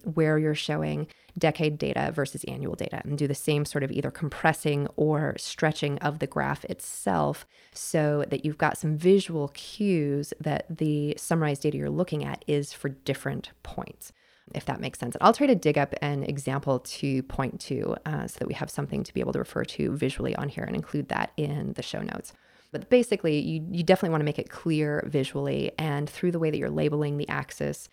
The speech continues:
uh, also through footnotes, you can do things to, to make it clear when you have either uneven time intervals or data where you don't have every single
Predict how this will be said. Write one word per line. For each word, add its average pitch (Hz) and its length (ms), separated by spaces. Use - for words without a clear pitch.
uh, 147 260
also 151 160
through 151 160
footnotes, - 500
you 143 60
can 147 100
do 139 140
things 143 340
to, - 140
to - 120
make 151 200
it - 100
clear 131 520
when 147 320
you 135 80
have 143 360
either 143 400
uneven 156 680
time 147 320
intervals 143 720
or 147 440
data 143 260
where 139 100
you 139 120
don't 131 200
have 143 300
every 143 260
single - 460